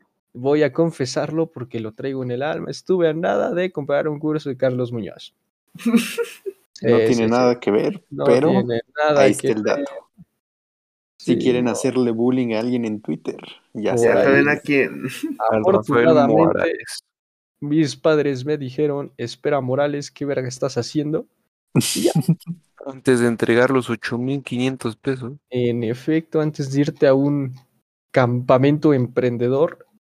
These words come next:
Speaker 1: ¿por qué no mejor
Speaker 3: <laughs>
Speaker 1: piensas un poco? Y ya, eso es todo. Muchas gracias por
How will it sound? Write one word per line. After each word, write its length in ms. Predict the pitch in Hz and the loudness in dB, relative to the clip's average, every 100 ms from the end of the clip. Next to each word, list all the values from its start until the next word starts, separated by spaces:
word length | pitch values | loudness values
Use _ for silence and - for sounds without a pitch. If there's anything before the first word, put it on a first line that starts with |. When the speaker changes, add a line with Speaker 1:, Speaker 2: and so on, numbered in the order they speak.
| _ _ _ _ | _ _ _ _
Speaker 1:
¿por 200 | 131 120 | -6 -2
qué 100 | 139 | 0
no 100 | 139 | 2
mejor 380 | 131 127 143 - | 0 0 -4 -4
Speaker 3:
<laughs> 60 | _ | _
Speaker 1:
piensas 480 | 139 131 127 127 127 | 0 2 2 0 -2
un 140 | 117 | -2
poco? 360 | 113 113 - - _ _ | -4 -6 -10 -16 _ _
Y 140 | - 147 | -8 -6
ya, 100 | 170 - - _ | -6 -10 -20 _
eso 300 | 151 131 131 | -8 -8 -10
es 80 | 123 | -12
todo. 260 | - - - - - _ _ _ - 175 - 370 127 | -10 -10 -16 -20 -20 _ _ _ -8 -6 0 0 0
Muchas 220 | 233 123 | -2 -2
gracias 380 | 123 131 - 123 | 2 2 2 -2
por 120 | - | 0